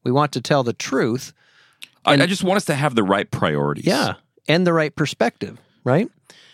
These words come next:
Speaker 1: Let's talk about something else short of election fraud before we go there, and that is also the demographics of the states are changing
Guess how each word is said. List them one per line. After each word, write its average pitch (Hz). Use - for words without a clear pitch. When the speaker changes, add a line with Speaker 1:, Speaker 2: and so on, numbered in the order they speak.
Speaker 1:
Let's 175
talk 208
about 170
something 160
else 175
short 156
of 123
election 123
fraud 107
before 113
we 113
go 107
there, 131
and 113
that 180
is 143
also 165
the 131
demographics 151
of 127
the 131
states -
are 123
changing 107